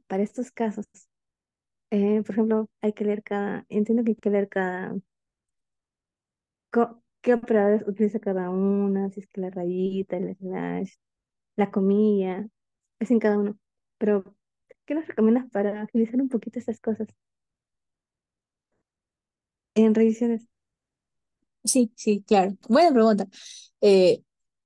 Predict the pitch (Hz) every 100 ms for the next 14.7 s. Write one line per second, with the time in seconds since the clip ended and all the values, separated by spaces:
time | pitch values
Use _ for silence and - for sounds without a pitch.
0 | _ - 226 233 320 427 339 285 262 277
1 | 339 - - - _ 220 202 190 196 -
2 | 254 254 247 220 196 202 214 214 240 285
3 | _ _ _ _ _ 254 240 269 330 -
4 | 330 320 311 _ 214 202 262 254 233 240
5 | 233 233 196 196 - 208 233 - 208 190
6 | 190 185 180 180 175 170 156 143 - 190
7 | - - - - _ _ 269 - 349 269
8 | 214 208 240 240 247 254 262 208 185 190
9 | 190 190 208 208 196 196 202 196 208 214
10 | - 196 180 180 185 190 196 185 196 190
11 | 175 180 185 180 190 202 - - - _
12 | _ _ _ - 277 302 311 - 247 277
13 | 320 359 - 403 330 254 254 - - 208
14 | - 202 254 269 262 320 -